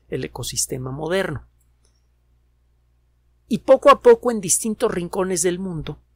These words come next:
como consecuencia del descubrimiento de fósiles o del reexamen de fósiles ya conocidos, vamos encontrando pequeñas claves que nos ayudan a entender cómo recuperar un ecosistema. Los ecosistemas no los puede usted recuperar de un día para otro.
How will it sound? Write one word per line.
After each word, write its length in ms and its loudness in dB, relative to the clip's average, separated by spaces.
como 240 -4
consecuencia 680 -2
del 180 -4
descubrimiento 880 -2
de 80 -4
fósiles 640 -2
o 120 2
del 200 -2
reexamen 880 -2
de 100 -6
fósiles 580 -4
ya 160 -2
conocidos, 680 -10
vamos 460 2
encontrando 680 -4
pequeñas 760 -2
claves 520 -2
que 120 -10
nos 220 -8
ayudan 500 -6
a 140 -4
entender 760 -4
cómo 320 -6
recuperar 600 -10
un 80 -12
ecosistema. 600 -2
Los 300 -2
ecosistemas 800 2
no 200 0
los 200 2
puede 220 0
usted 240 -6
recuperar 560 -6
de 80 -6
un 80 -6
día 180 -2
para 240 -6
otro. 300 -14